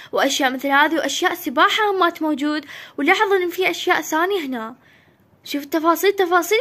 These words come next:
يا اصدقائي، كأنه سيارة يعني تصميم حقيقي مو تصميم بي كي.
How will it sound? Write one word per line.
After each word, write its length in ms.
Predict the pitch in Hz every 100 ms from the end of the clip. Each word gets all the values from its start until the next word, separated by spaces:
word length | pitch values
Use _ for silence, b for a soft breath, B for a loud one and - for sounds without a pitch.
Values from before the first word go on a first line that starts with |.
| 523
يا 60 |
اصدقائي، 340 | 339 320 349 359
كأنه 300 | - - 494
سيارة 440 | - 359 359 403
يعني 260 | 302 247 262
تصميم 400 | 294 277 302 339
حقيقي 460 | - 302 320 311
مو 120 | 254 302
تصميم 360 | 311 294 262
بي 140 | 247 233
كي. 400 | - 233 208